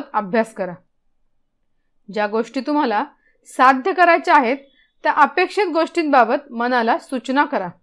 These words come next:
त्या सूचना "मला समजेल,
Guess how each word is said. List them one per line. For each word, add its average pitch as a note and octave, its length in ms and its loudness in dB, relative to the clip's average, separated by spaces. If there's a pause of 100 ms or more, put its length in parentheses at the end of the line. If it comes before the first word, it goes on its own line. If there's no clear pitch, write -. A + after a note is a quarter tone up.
(920)
त्या G#3 140 -4
सूचना B3+ 460 -6 (600)
"मला C#4+ 400 2
समजेल, C#4 580 2